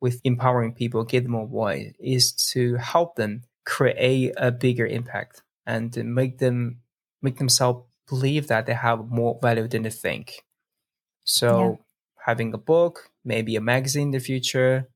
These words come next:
Speaker 1: and our own, we are having our podcast right now. We hope we can get bigger and bigger. What else? Maybe one day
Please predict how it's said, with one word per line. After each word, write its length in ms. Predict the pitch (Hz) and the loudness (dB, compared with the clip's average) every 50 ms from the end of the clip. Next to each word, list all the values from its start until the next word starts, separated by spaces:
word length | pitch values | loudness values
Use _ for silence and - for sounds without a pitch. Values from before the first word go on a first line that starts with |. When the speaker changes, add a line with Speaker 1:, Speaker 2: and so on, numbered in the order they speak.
| _ _ _ _ - _ _ _ _ _ _ _ | _ _ _ _ -20 _ _ _ _ _ _ _
Speaker 1:
and 260 | 120 113 113 113 110 | -2 -2 -2 -2 -2
our 260 | - 113 113 110 117 104 | 0 0 0 2 0 -2
own, 640 | - 120 127 131 131 131 131 127 127 127 131 131 123 - _ - _ - | 2 2 4 4 4 4 2 2 2 0 -2 -2 -4 -8 _ -18 _ 0
we 160 | 120 120 117 | 2 4 4
are 200 | 117 113 113 113 | 4 4 2 2
having 340 | 110 117 117 120 117 117 113 | 2 2 2 2 0 -2 0
our 200 | - 110 104 101 | 0 0 0 -2
podcast 480 | 113 - 123 131 131 - 143 147 143 - | 0 2 2 2 4 4 2 2 4 2
right 180 | 147 143 - - | 0 0 0 0
now. 320 | 139 143 156 175 170 - _ | 0 2 2 2 -2 -6 _
We 100 | - 123 | -10 -4
hope 220 | 113 123 120 120 117 | -2 0 0 0 -2
we 140 | 117 117 | -6 -6
can 260 | 117 - 117 113 107 113 | -4 -4 -4 -4 -2 0
get 220 | - 110 107 - | 0 0 0 0
bigger 220 | 120 120 120 123 | 0 0 2 0
and 120 | 113 110 104 | 0 0 -2
bigger. 420 | 104 104 117 123 123 131 123 - _ _ _ _ - _ _ | -2 -2 0 2 0 0 -2 -6 _ _ _ _ -20 _ _
What 180 | 110 110 110 | -4 -2 0
else? 340 | 110 110 107 107 123 - - - | 0 0 0 -2 -2 -4 -4 0
Maybe 180 | 135 151 151 | -2 0 0
one 240 | 170 160 160 156 143 | 2 2 2 2 2
day 340 | 127 139 131 131 131 127 | 4 4 4 4 2 2